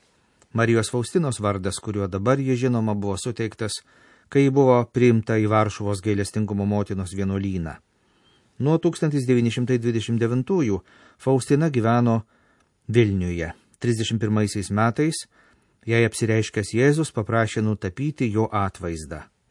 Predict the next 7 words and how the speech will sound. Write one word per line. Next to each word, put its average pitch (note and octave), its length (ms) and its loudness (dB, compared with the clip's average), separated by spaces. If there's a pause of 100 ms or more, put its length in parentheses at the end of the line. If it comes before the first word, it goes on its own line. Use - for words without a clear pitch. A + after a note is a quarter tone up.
(300)
Pagal A#2 280 0
smulkius A2+ 640 -4
nurodymus C3 760 0 (720)
paveikslą A#2+ 560 2
nutapė A2 640 0 (720)
vilnietis A#2 540 2
tapytojas G#2+ 640 -4